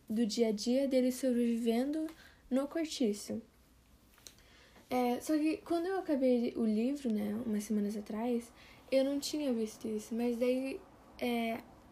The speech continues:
eu deixei, tipo, na minha cabeça, né, e eu fui pensando que, tipo, se a gente for pensar, o livro foi lançado em mil oitocentos e noventa, mais de cem anos atrás. As coisas eram extremamente diferentes naquela época,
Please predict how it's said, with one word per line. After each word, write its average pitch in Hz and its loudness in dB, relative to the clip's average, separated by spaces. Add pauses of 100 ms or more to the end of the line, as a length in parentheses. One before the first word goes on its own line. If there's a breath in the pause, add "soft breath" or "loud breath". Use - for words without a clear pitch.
(120)
eu 240 0
deixei, 226 0
tipo, 214 -6
na 214 2
minha 196 -2
cabeça, 240 0
né, 233 -4 (340 loud breath)
e 269 -4
eu 247 2
fui 254 -2
pensando 240 0 (420 loud breath)
que, 285 -2 (100)
tipo, - -6
se - -6
a 330 2
gente 381 0
for 269 -2
pensar, 247 0
o 254 0
livro 285 2
foi 302 -4 (140)
lançado 240 0
em 233 -2
mil 262 2
oitocentos 262 0
e 240 2
noventa, 233 0 (280 loud breath)
mais 226 0
de 240 0
cem 269 -2
anos 240 2
atrás. - -6 (400 loud breath)
As 233 -4
coisas 269 -2
eram 254 0
extremamente 277 -4
diferentes 226 -2
naquela 214 -6
época, 202 -8